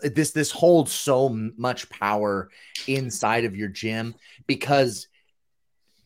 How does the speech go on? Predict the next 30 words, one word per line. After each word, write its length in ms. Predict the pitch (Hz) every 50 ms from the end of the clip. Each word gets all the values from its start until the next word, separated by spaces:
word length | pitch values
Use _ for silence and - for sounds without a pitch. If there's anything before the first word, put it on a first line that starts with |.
| _ _ _ _ -
everything 400 | 160 165 156 170 165 147 147 123
we 120 | 120 123
talk 380 | - - - 143 147 147 143 -
about, 340 | 120 107 113 113 113 113 110
as 140 | 113 98 98
we 80 | 117 95
have 400 | 101 120 120 120 123 110 92 95
really 320 | 104 120 131 135 135 135
gone 180 | 113 123 120 113
hard 280 | 110 - 117 117 117
in 60 | 113
the 60 | 110 104
hole 400 | - - 123 120 120 113 113 107
of, 120 | 101 -
like, 160 | 110 110 107
drawing 400 | - 113 107 110 120 120 117 113 104
the 100 | - 110
line 200 | 107 104 104 110
in 60 | 110 107
the 60 | 98
sand 220 | - 117 110 104
of, 80 | 95 -
like, 120 | 104 90 -
what 220 | 101 113 120 120
is 160 | 120 110 95 -
that 100 | - -
we 160 | - 110 104
believe 380 | 95 101 95 98 104 107 101
in, 240 | 120 120 131 139 139 _ _ _ _ _ _ _ _ _ _ -
like, 220 | 113 113 - -